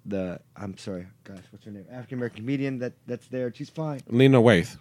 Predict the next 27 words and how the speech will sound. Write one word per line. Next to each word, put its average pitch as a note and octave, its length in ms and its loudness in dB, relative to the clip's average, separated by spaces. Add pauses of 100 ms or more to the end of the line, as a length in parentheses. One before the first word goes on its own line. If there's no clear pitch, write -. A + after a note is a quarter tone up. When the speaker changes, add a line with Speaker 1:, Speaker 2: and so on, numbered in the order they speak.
(260)
Speaker 1:
Thank D3 320 -2
you. F#2 120 -6 (380)
Ben B2+ 240 0
Mendelsohn D#3+ 380 0
is D#3 60 0
there D3+ 180 4
and D3 80 -2
chewing C#3+ 180 0
up B2 100 -4
the B2+ 60 -10
scenery. C#3 440 0 (380)
T C3+ 140 -2
J B2+ 220 2
Miller, E3+ 520 8
which - 340 -2
I'm F2 120 -8
sorry B2 300 6
about A#2+ 260 6
that, B2 220 2
but D3 100 -4
it's D3+ 100 -6
fine. F#2+ 180 -12
It F2 60 -16
doesn't G#2+ 200 -14
affect G2+ 240 -14
the, F#2+ 240 -10
uh, F#2 40 -16